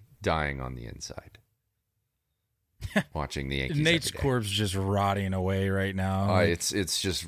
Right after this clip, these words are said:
Speaker 1: right from, from the inside out. I am just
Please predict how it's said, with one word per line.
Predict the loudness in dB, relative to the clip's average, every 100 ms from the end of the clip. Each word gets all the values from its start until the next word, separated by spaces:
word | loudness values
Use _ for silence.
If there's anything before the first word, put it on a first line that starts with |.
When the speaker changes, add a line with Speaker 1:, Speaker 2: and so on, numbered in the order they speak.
| -4
Speaker 1:
right | 2 2 2 -6
from, | -6 -6 -6
from | -4 -2
the | 2 2
inside | 2 2 2 2 4 4
out. | 4 4 2 -2 -2
I | -2 0
am | -2
just | -2 -2 -2 -4 -8 -14